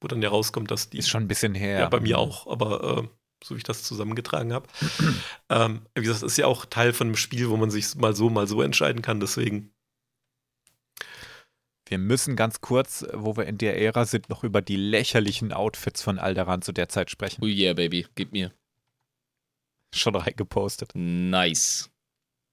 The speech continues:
Speaker 3: Buckethead. Lord Buckethead, ey.
Speaker 2: Ja, Mann. <laughs> Das ist einfach, als hätten die sich einen Stoffeimer über den Kopf gezogen.
Speaker 3: Ja, und das Gesicht freigeschnitten.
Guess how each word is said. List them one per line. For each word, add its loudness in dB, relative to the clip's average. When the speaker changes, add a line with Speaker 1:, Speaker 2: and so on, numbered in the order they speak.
Speaker 3:
Buckethead. 0
Lord 4
Buckethead, 0
ey. -8
Speaker 2:
Ja, 6
Mann. 2
<laughs> 4
Das 2
ist -2
einfach, 0
als 4
hätten 0
die 2
sich -2
einen -4
Stoffeimer 2
über 0
den -2
Kopf -4
gezogen. -2
Speaker 3:
Ja, 4
und -8
das -2
Gesicht 0
freigeschnitten. -2